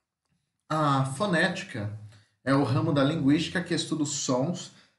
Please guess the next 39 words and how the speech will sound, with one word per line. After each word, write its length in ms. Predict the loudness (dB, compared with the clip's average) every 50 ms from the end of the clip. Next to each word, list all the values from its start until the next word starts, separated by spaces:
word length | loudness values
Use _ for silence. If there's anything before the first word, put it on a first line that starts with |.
| _ _
produzidos 400 | -2 -2 0 0 0 -2 -2 -2
pela 180 | 0 0 0 0
fala 160 | 0 0 -2
humana. 500 | 0 0 0 0 -2 -2 -6 -8 -10 -12 -16 -18 -20 _ _ _ _ _ _ _ _ _ _ -2 -2
Essa 220 | 0 2 2 4
área 240 | 4 4 4 2 0
procura 340 | 0 -2 -2 -2 0 0 0
estudar 520 | 0 0 -2 0 2 2 2 2 0 0
todos 280 | 0 0 0 0 0 -2
os 100 | -4 -4
sons 260 | -2 -2 -2 -2 -2
que 80 | -4
os 80 | -4 -4
seres 200 | -4 -4 -2 -2
humanos 340 | -4 -4 -4 -4 -6 -6 -6
são 180 | -6 -6 -6
capazes 480 | -4 -4 -4 -2 -2 -2 -2 -2 -6 -8
de 80 | -8 -4
produzir 400 | -2 -2 -2 0 0 0 2 2
durante 320 | 2 0 0 0 -2 -4
a 20 | -4
fala, 400 | -2 -2 -2 -2 -4 -6 -10 -14 -18 -20 -20 -20 _ _ _
de 100 | -10 -8
fácil 380 | -4 -2 0 0 0 -2 -2 -2
maneira 280 | -2 0 0 0 0 -2
que 100 | -2 -2
todo 240 | -4 -2 -2 -2
som 240 | -2 -2 -4 -6 -4
produzido 360 | -4 -4 -4 -4 -2 -4 -2
durante 260 | -2 -4 -4 -4 -4 -4
a 40 |
fala 320 | -2 -2 0 0 0 -2 -2
é 60 | -4
importante 520 | -6 -4 -4 -2 -2 -2 -2 -4 -6 -6 -2
para 280 | 0 2 2 4 2
a 40 | 2
fonética. 680 | 0 -4 -6 -6 -4 -4 -4 -4 -6 -10 -12 -12 -12 -12 -14 -16 -20 -20 _ _ _ _ _ _ -4
Ok? 540 | -2 0 2 2 0 0 0 -4 -10 -18 -20 _ _ _ _ _ _ _ _ _ _ _ _ _ _ _ _ _ _ _ _ _ _ _ _ _ _ _ _ _ _ _ _ _ _ _ -6
Beleza. 480 | -2 0 2 2 0 0 -2 -4 -8